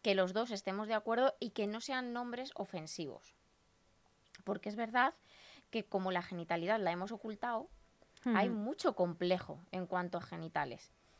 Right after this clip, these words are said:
Speaker 1: De hecho, a mí ni una, ni dos, ni tres veces me han dicho, "Ostras, eh, es que no veo mi vagina bonita, es que es fea".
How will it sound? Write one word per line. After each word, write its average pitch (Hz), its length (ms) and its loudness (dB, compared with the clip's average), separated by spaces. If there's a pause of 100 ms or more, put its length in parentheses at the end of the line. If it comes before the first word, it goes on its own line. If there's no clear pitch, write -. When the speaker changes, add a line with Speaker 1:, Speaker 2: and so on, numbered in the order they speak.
(140)
Speaker 1:
De 180 100 -4
hecho, 226 340 -2 (440)
a 175 80 0
mí 180 400 -4
ni 208 240 0
una, 196 220 2
ni 202 100 2
dos, 196 200 0
ni 196 180 -4
tres 185 200 -4
veces 190 380 -4
me 175 260 -4
han 175 180 -2
dicho, 165 420 -4 (760)
"Ostras, - 600 0 (1040)
eh, 214 440 0
es - 120 -10
que 370 120 0 (460)
no 233 480 0
veo 339 300 4
mi 247 160 0
vagina 220 480 -2
bonita, 196 480 -2 (160)
es 208 140 -8
que 294 80 -6
es - 80 -6
fea". 262 400 0